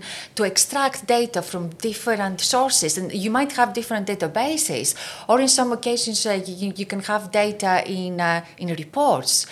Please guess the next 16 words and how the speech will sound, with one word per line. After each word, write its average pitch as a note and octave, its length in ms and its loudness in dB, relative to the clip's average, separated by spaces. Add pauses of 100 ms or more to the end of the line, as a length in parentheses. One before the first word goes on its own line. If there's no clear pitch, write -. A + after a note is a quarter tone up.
(400)
Um, G3+ 280 6 (120)
another A3+ 300 2
consideration G#3+ 760 2
is G3 240 0
that F3 240 0
legal A3 260 -4
professionals, G3 1040 -2 (380)
um, F3+ 640 4 (600)
th-, G#3 340 4
they're C#4+ 280 6
very - 400 -2
important F#4 440 0
people D#4 260 0
in B3+ 120 0
the G#3+ 100 2
chain, G3+ 600 4